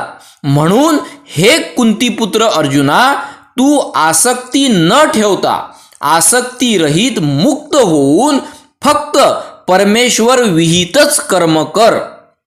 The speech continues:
बंधू भगिनींनो, महानुभाव तत्वज्ञान आपणास या सृष्टीच्या सत्याशी अवगत करवितं. या पृथ्वीतलावर कर्मभूमीमध्ये मनुष्याचा जन्म हा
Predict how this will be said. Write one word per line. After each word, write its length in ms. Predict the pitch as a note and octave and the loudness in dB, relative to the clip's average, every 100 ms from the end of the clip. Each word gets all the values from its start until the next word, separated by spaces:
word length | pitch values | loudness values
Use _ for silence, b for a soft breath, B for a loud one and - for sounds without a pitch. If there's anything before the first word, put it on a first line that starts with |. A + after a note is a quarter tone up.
| _ - | _ -14
बंधू 500 | C#3 C3 D3 F3 D#4+ | -8 -2 2 2 4
भगिनींनो, 840 | C#4+ A#3+ B3 F3+ D3+ D#3+ A#3+ C#4+ - B B B | 2 2 2 2 2 2 2 0 -4 B B B
महानुभाव 840 | C#3 C3+ B2+ D#3 A3+ D#4+ D4 C#4+ D#4 | -2 0 0 2 2 4 4 2 2
तत्वज्ञान 600 | B3+ - A#3+ G#3 G#3+ G3 | 0 2 2 2 2 2
आपणास 680 | E3+ C#3 D#3 D3 F#3 B3 - B B - | 2 0 0 2 4 2 -2 B B -6
या 440 | C#3+ E3 G#3 C#4+ | 0 4 4 4
सृष्टीच्या 840 | - G3 F#3+ - G3+ F#3+ G3 A3+ | 2 -2 -2 -2 -2 -2 0 2
सत्याशी 880 | B3+ - F3 - - G3 F3+ - C4+ B3+ | 2 0 -2 -4 0 2 2 0 -2 0
अवगत 340 | E3 E3 F3 C#4 - | 2 2 2 0 0
करवितं. 420 | G#3+ D#3+ A#2+ - - _ _ B B B B | 0 0 -2 -4 -10 _ _ B B B B
या 320 | E3 F#3 D4 | 2 4 4
पृथ्वीतलावर 1120 | F4 D#4 D4+ C#4 C#4+ A3 F#3+ E3+ D#3 F3+ B3+ - B B - | 2 -2 -2 -2 2 2 4 4 4 4 4 0 B B 0
कर्मभूमीमध्ये 1080 | F#3+ A#3 D4 F4 A#3+ A#3+ C4 C4 A#3 G3 C4+ | 2 4 4 2 2 2 2 2 2 4 4
मनुष्याचा 800 | A#3+ G3+ C4 - B3 A3+ A3+ C4 | 2 2 2 0 2 2 2 2
जन्म 380 | F3 F#3+ A3+ C4+ | 2 2 2 2
हा 500 | F#3+ F3 G3+ C4+ | 4 4 4 2